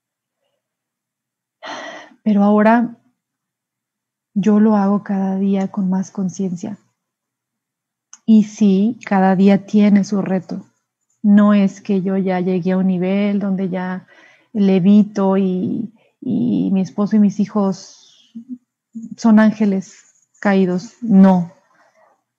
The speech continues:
Cada día tiene su reto, su propósito, su intención, su aprendizaje.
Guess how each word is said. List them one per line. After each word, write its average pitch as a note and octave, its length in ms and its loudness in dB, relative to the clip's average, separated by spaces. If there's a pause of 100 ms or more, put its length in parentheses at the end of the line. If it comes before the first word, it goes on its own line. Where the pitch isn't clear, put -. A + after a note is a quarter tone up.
(140)
Cada G#3+ 300 6
día A#3 500 6
tiene G3 340 0
su G3 160 -4
reto, F#3+ 480 -2
su F3+ 220 -4
propósito, F#3 1000 -4 (180)
su - 180 -2
intención, G3 1000 2 (260)
su - 140 -8
aprendizaje. F#3+ 1500 0